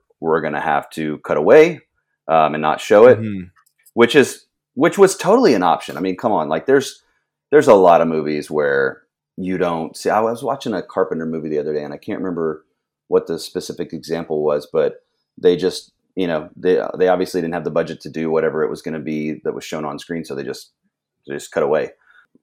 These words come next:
Speaker 1: or use some, you know, camera, camera trickery to, to not show what it is that you would, you would see that would give it away. So I don't know. I just think
Speaker 2: Mm-hmm.
Speaker 1: it, like, that, that took guts. Like, he, you know, they had to have believed in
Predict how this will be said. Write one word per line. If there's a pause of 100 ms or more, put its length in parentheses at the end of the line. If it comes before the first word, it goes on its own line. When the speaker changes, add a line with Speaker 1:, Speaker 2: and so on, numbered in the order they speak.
Speaker 1:
or
use
some,
you
know, (120)
camera, (140)
camera
trickery
to,
to
not
show (140)
what
it
is
that
you
would, (120)
you
would
see
that
would (340)
give
it
away. (220)
So
I
don't
know.
I
just
think
Speaker 2:
Mm-hmm.
Speaker 1:
it, (220)
like,
that,
that
took
guts.
Like,
he, (160)
you
know,
they
had
to
have
believed
in